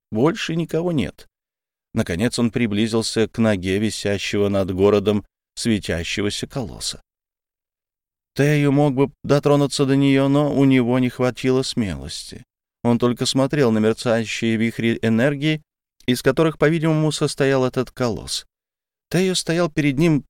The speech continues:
так долго, пока не почувствовал усталость. Он протиснулся в ближайшую щель и впал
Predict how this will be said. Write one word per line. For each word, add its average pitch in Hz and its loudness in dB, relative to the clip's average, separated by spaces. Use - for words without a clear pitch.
так 120 0
долго, 123 0
пока 131 -4
не 151 -2
почувствовал 165 -4
усталость. - -4
Он 165 2
протиснулся 160 0
в 120 2
ближайшую 113 0
щель 165 -2
и 90 0
впал 131 -2